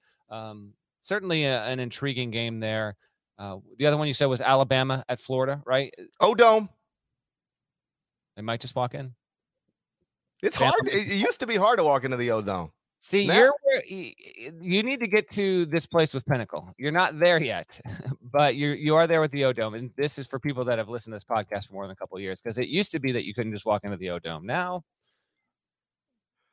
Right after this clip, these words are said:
Speaker 1: you know,
Speaker 2: people do walk into the O-Dome every once in a while.
Speaker 1: they, they got some, there's some liberty when it comes to entering those doors. And so Florida is nine and three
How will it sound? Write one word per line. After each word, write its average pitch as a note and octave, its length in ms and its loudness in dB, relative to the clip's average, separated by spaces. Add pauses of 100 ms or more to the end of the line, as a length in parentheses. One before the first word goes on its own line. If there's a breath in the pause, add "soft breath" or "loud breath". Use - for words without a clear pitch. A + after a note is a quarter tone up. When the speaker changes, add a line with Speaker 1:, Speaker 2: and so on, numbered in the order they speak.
(140)
Speaker 1:
you - 80 -16
know, - 80 -6
Speaker 2:
people - 220 2
do B3 160 0
walk G3+ 280 6
into F3+ 140 0
the C#3 140 2
O-Dome A#2+ 260 2
every G#2+ 160 -2
once G2+ 180 -4
in F#2 60 -8
a F2 40 -4
while. F2 220 -8 (240)
Speaker 1:
they, C3+ 160 -14 (140)
they D#3 100 -8
got G3+ 180 2
some, E3+ 340 -8 (140)
there's F3 160 -4
some F#3 160 -2
liberty C#3+ 300 4
when A#2+ 120 0
it A2+ 80 -4
comes B2 240 0
to - 160 -4
entering A2+ 320 -2
those G2 200 -4
doors. G2 400 -4
And G2+ 100 -12
so B2 160 2
Florida D3+ 320 4
is B2+ 120 2
nine C3+ 200 2
and A#2+ 140 -6
three A#2+ 420 0